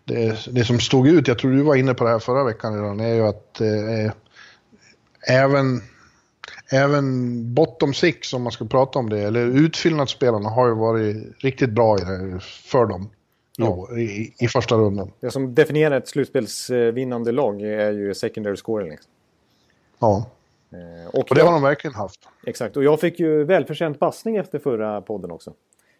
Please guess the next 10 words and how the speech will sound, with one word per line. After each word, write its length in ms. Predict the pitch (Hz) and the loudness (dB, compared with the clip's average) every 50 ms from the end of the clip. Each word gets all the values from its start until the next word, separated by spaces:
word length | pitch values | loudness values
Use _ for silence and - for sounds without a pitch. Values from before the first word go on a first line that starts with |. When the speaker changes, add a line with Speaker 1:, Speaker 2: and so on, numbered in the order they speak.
| _ _ | _ _
Speaker 2:
Eh, 280 | - 113 104 101 98 95 _ | -12 -10 -10 -8 -10 -8 _
för 60 | 120 | -4
då 320 | 117 131 139 147 147 147 - - - 175 - - | 0 2 2 2 2 0 -6 -12 -18 -16 -16 -6
uttryckte 460 | 202 175 147 147 - 156 143 147 - 143 | -4 -4 -4 0 -2 -4 -4 -2 -2 -2
jag 120 | 131 131 | 0 0
lite 420 | 143 135 131 _ 143 135 135 135 | -2 -4 -4 _ -4 -4 -2 -4
negativa 480 | 131 135 135 127 123 120 - 127 120 123 | -4 -4 -4 -4 -6 -6 -6 -6 -4 -2
åsikter 420 | 120 117 110 - - 113 - - 110 | -4 -4 -4 -8 -10 -12 -10 -12 -10
kring, 280 | - 117 113 110 107 | -8 -8 -8 -8 -8
eh, 220 | 104 104 104 101 | -10 -10 -10 -12